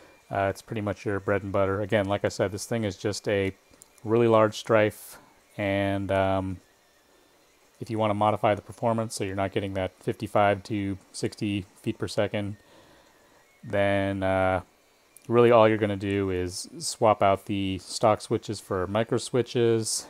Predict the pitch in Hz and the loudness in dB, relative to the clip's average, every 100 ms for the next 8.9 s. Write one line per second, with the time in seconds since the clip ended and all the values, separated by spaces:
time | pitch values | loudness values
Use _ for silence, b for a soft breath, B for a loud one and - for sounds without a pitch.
0 | - 101 101 95 - - 101 98 - 101 | -14 -10 -6 -6 -8 -2 0 0 -4 -4
1 | 95 98 - _ b b b - - 107 | -4 -6 -10 _ b b b -10 2 2
2 | 113 104 98 101 98 98 - 104 95 95 | 2 -2 -2 -2 0 0 -4 -4 -2 0
3 | 92 90 104 98 95 92 110 104 101 98 | 0 -2 -4 -2 -4 -6 -4 -4 -2 -6
4 | 98 87 - 120 113 - - B B B | -8 -12 -2 0 2 -2 -8 B B B
5 | B B B B _ 107 98 98 95 90 | B B B B _ -4 -2 -2 -2 -4
6 | - 123 120 - 120 101 98 95 92 - | -2 4 4 4 0 0 -2 -2 -4 -6
7 | - 95 - 113 101 95 95 - - 98 | -8 -8 -4 -4 -2 -4 -6 -12 -10 -10
8 | - 95 92 87 - 107 95 92 90 | -8 -8 -8 -10 -6 -6 -4 -8 -10